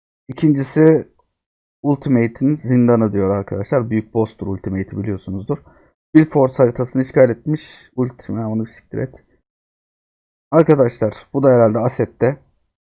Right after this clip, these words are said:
Şu başka yerde olmaz bu etkinlik muhabbeti. Evet, burada. Dungeon of Ulti-, Ultima.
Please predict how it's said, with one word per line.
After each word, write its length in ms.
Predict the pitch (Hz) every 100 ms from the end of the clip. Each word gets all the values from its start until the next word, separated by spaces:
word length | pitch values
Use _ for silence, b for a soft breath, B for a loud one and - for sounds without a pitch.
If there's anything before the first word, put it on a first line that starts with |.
| _ _ 117
Şu 200 | 104 -
başka 280 | 110 -
yerde 180 | 104 98
olmaz 360 | 107 110 107 107
bu 240 | 98 - _
etkinlik 760 | 113 - - 104 - _ - _ _ _ _ _ _ -
muhabbeti. 540 | 98 - 101 - 143 _ _ _ _ _ _ _ _ _ _ _ _ _ _ -
Evet, 460 | 131 107 _ - _ -
burada. 320 | 110 98 95 _ _ _ _ _
Dungeon 320 | 131 131 127 110
of 240 | 135 -
Ulti-, 460 | 120 117 - 101 92 -
Ultima. 500 | 113 - 101 104 _